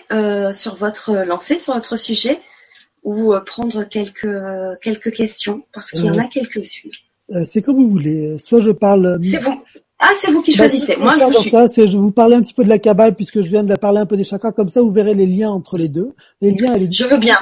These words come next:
Speaker 2: Et puis après, on parlera des, des questions. C'est une bonne idée. Hmm.
Speaker 1: Écoute alors. Enfin, on vous écoute. <laughs>
Speaker 2: En fait, on parle de la Kabbale, mais il y a plusieurs Kabbales. Celle dont on parle beaucoup aujourd'hui, c'est ce qu'on appelle la théorie du Tzimtzum. Alors, si, bon, pour les,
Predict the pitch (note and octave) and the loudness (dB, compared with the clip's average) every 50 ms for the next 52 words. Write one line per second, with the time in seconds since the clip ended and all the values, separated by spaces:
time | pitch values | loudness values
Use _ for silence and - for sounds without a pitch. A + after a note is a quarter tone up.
0 | - F#3 D#3 - - _ _ _ - F#3 D3 G#3+ G#3 G3 - A#3 A#3 A3 G3+ F#3+ | 0 -8 -14 -16 -20 _ _ _ -10 -2 0 0 0 0 2 0 0 0 2 -2
1 | F#3 F3+ D#3+ - F3+ F3+ E3+ F#3 F#3 F3+ F3 D3+ E3+ D#3 F#3 D#3+ - _ - E3 | -2 -4 -4 -6 -8 -6 -4 -6 -6 -6 -6 -8 -10 -10 -10 -12 -12 _ -20 -18
2 | D3 C#3+ - - E3+ E3 E3 E3+ F3+ F3 D#3 D3 D3 C#3+ D3 D3+ F3 G3 F3+ D#3+ | -18 -18 -16 -12 -10 -8 -8 -6 -8 -8 -10 -12 -14 -14 -14 -16 -12 -10 -10 -10
3 | D3 C#3 _ _ _ _ _ _ _ - - D#4 - G#3 - - - - D3 D#3 | -10 -14 _ _ _ _ _ _ _ -6 0 0 0 0 0 -6 -6 -6 -6 -6
4 | E3 - _ _ _ - G#3+ G#3+ - G#3+ G#3 - - E3+ G#3+ D4 C4+ A#3 G#3+ G#3 | -8 -12 _ _ _ -6 -6 -2 -2 -2 -2 0 0 2 2 2 2 2 0 -2
5 | D#3+ - - - - - - - - - - - - _ _ _ _ _ _ _ | -2 -4 -10 -20 -18 -18 -12 -12 -12 -10 -10 -12 -14 _ _ _ _ _ _ _
6 | _ _ _ _ _ - - _ _ _ _ _ _ _ _ _ - G#3 A3+ - | _ _ _ _ _ -20 -20 _ _ _ _ _ _ _ _ _ -2 -2 0 2
7 | D#4+ D#4 G#3 B3 E3+ - A3 G#3+ F#3+ G3+ A3+ A3+ A#3 A3 G3+ E3 G#3+ B3+ B3+ G#3 | 2 4 4 2 2 4 4 6 6 6 4 4 2 2 2 2 4 2 2 2
8 | G3 F#3+ F#3 F3+ _ - A3+ G3 F#3 A3 G#3+ - - - F#3+ E3+ D3+ D#3+ D#3+ D#3+ | 0 0 -2 -4 _ -2 -2 0 2 0 0 -2 -2 -6 -6 -6 -6 -8 -10 -10
9 | D3+ D#3 _ _ _ _ _ _ _ - B3+ B3+ A3+ A3+ A#3 G3+ - A3 G#3 - | -12 -14 _ _ _ _ _ _ _ 0 2 4 4 4 2 2 2 0 0 2
10 | A#3 G#3+ G#3 F3+ F3+ A3+ F#3 - - - A#3 A#3 A3+ G#3 F#3 D#3+ G3 F#3 F3+ D#3+ | 2 2 2 2 2 0 -2 -2 -2 0 2 2 2 2 0 0 0 -2 -2 0
11 | F#3 A#3 B3+ B3 A3+ F#3+ - - - G3+ G3 - - A3+ G#3+ G3+ - - A3 G#3+ | 0 0 0 2 0 -2 -2 -2 0 0 0 0 0 0 0 0 0 -2 -2 0
12 | A#3 A3 G3+ F#3 - - G#3+ G3 F3+ - - - F#3+ G3+ G3+ F#3+ E3+ D#3+ E3 D#3+ | 2 2 0 0 -2 -2 0 0 0 -2 -4 -2 0 0 0 0 0 -2 -4 -4
13 | - - - F#3+ F#3 F3+ D3 D3+ F3 E3+ D#3+ _ - D#3+ D#3 D3+ D#3 D#3 D3+ D#3 | -6 -8 -6 -6 -6 -6 -4 -6 -8 -8 -8 _ -12 -10 -8 -8 -6 -6 -6 -6
14 | D#3+ F3+ | -8 -10